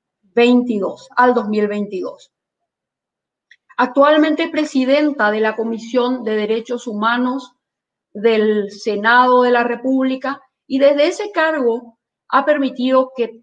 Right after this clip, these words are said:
todos los miembros puedan tener una participación activa, respetando las diferencias ideológicas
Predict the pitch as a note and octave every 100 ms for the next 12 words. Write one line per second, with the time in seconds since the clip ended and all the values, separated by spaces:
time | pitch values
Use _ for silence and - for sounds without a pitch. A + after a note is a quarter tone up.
0 | _ D#4 F4 D4 C#4+ - - - G#3+ G#3+
1 | A3 A#3+ A#3+ B3 A#3 A#3 A#3 A#3 G#3+ A#3
2 | A#3 A#3+ A3 A#3 A3 A#3 G#3+ G#3+ A#3 A3
3 | A3+ - C4 B3+ B3 B3 - - A#3+ A#3+
4 | A3 B3 C4+ A#3+ G#3 G#3+ G#3+ G3 G#3 G#3+
5 | A3+ A3+ G#3+ G#3 G#3 A3+ - A3+ A3